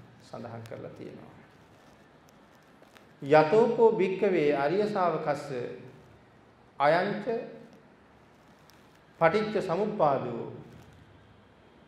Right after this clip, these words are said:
ඉමේච පටිච්ච සමුප්පන්නා ධම්මා.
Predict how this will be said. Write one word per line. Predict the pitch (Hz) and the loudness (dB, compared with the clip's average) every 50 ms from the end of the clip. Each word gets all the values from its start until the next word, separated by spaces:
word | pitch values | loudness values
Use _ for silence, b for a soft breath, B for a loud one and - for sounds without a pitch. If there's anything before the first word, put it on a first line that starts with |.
| - - - - - - - - - _ _ - | -20 -20 -20 -20 -20 -20 -20 -20 -20 _ _ -12
ඉමේච | 151 131 135 143 151 156 156 - - 196 202 202 202 202 - - - - - - - - - - | -10 -6 -2 -2 -2 -2 -2 -4 -4 -4 -4 -4 -4 -10 -12 -16 -20 -20 -20 -20 -20 -20 -20 -14
පටිච්ච | - - 143 139 180 160 143 - 147 | -6 -4 -4 -4 -4 -10 -10 -12 -10
සමුප්පන්නා | 135 151 147 165 175 - - 170 151 139 135 131 131 139 135 | -8 -8 -8 -8 -8 -8 -8 -8 -6 -6 -6 -8 -8 -8 -8
ධම්මා. | 131 123 123 120 117 113 - - - | -10 -10 -10 -10 -12 -12 -14 -14 -16